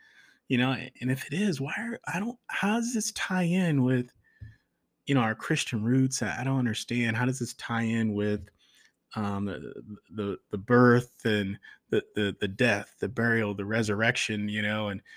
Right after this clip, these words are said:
and all that stuff. And, you know, I know that the, uh, the resurrection piece is more of a, uh, more of an Easter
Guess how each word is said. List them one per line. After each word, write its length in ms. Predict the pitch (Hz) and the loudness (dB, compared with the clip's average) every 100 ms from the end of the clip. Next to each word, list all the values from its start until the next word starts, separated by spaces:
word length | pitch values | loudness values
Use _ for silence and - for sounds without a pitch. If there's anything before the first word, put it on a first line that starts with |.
| - - | -20 -6
and 100 | 107 | -4
all 240 | - 127 | 0 0
that 200 | 127 113 | 0 -2
stuff. 580 | - - 131 95 110 - | -4 2 2 2 0 -4
And, 160 | 101 104 | -6 -4
you 160 | 180 | -2
know, 20 | |
I 120 | 208 240 | 2 6
know 180 | 180 | 8
that 260 | 123 107 101 - _ _ _ | 8 6 2 -6 _ _ _
the, 300 | 107 104 101 | -6 -4 -6
uh, 280 | 101 87 80 - _ _ _ | -8 -10 -12 -16 _ _ _
the 80 | 104 | 2
resurrection 580 | 110 107 104 101 - 92 | 4 4 2 0 -2 -8
piece 240 | 95 95 | -8 -8
is 100 | 104 | -6
more 280 | 101 101 98 | -6 -4 -6
of 120 | 98 - | -8 -10
a, 380 | 101 - 104 - | -10 -10 -12 -14
uh, 260 | - - - _ _ | -14 -14 -18 _ _
more 100 | 95 | -8
of 60 | |
an 140 | 95 - _ _ - | -8 -14 _ _ -8
Easter 480 | 95 - - - | -8 -8 -10 -14